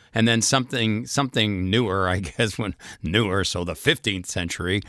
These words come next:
was growing up, you know, it was a tower, actually. They'd built a tower,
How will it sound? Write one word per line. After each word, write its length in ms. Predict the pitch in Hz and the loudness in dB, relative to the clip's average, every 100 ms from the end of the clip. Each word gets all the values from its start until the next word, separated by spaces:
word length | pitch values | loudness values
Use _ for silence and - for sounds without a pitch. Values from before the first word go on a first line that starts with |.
| - - | -12 0
was 160 | 117 110 | 0 2
growing 480 | 104 143 160 151 | 4 4 4 4
up, 180 | 151 143 | 2 0
you 540 | 160 160 165 151 135 113 | -8 -12 -16 -6 -2 0
know, 160 | 95 | 0
it 80 | 120 | 0
was 180 | 113 156 | 0 0
a 80 | 139 | -2
tower, 480 | - 202 226 117 | 2 2 2 -2
actually. 380 | 98 92 - 92 | -6 -8 -8 -2
They'd 240 | 98 101 98 | 2 2 2
built 200 | 139 127 | 2 0
a 60 | |
tower, 560 | - 135 180 156 87 | 0 2 2 -2 -6